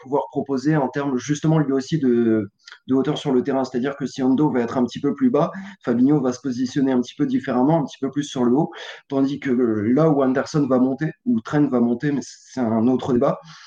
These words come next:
Fabinho va plus venir se positionner, euh, comment dire, sur un poste, euh, de défenseur droit un petit peu avancé vers le milieu. Euh, et je pense qu'aujourd'hui, oui, ça influe,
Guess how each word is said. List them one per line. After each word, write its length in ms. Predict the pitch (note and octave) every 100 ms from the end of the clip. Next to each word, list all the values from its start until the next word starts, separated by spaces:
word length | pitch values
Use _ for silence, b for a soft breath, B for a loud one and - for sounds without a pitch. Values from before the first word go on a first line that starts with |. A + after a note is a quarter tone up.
| b
Fabinho 380 | - B2+ C#3 D#3
va 120 | C3 G#2+ -
plus 240 | - D#3+ B2
venir 240 | C3+ C3+
se 100 | -
positionner, 600 | - B2 A2 - B2+ C#3+
euh, 180 | D3 G#2+ - _ _ _ _ -
comment 220 | B2 B2+
dire, 200 | C3 -
sur 320 | - - A#2+
un 120 | A#2+
poste, 340 | G2+ D3 D3 A#2+
euh, 280 | A2+ G#2+ - _ -
de 80 | C3
défenseur 480 | A#2+ D3+ C#3+ C#3+ C3
droit 180 | C3 D3+
un 100 | B2+
petit 140 | C3
peu 140 | D3+
avancé 320 | C3 C3 - C3+
vers 160 | A#2+
le 80 | B2
milieu. 280 | B2 C3 D#3+ b b b b _ -
Euh, 920 | A#2+ B2 A#2+ B2 B2 B2 A#2+ A#2 A2+ G#2 - B2
et 80 | G#2+
je 160 | G#2+ -
pense 220 | D3+ D3+
qu'aujourd'hui, 400 | D3+ B2 B2 B2+
oui, 200 | D3 C#3+
ça 160 | A2+ C3
influe, 460 | A2+ C3 B2+ A#2